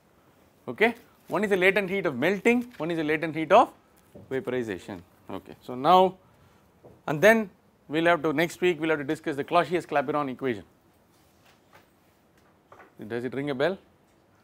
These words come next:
Somewhere in thermodynamics you studied the Clausius-Clapeyron, Clapeyron equation that decides the shape of the saturation curve, water steam, right? That gives a rate, slope,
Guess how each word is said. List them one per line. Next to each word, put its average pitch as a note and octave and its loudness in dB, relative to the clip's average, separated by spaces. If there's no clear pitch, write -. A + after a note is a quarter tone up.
Somewhere D#3+ 0
in C#3+ -8
thermodynamics A#2+ -8
you A2 -10
studied G2 -14
the - -20
Clausius-Clapeyron, A2+ -6
Clapeyron G#2+ -8
equation G#2 -14
that D#3 0
decides E3+ 2
the E3 -2
shape F#3 -2
of D#3+ -4
the C3+ -4
saturation D3 -2
curve, A#2+ -2
water B2 0
steam, A#2 -8
right? C3+ -8
That A#2+ -10
gives C3 -2
a B2+ 0
rate, C3+ 0
slope, D#3 2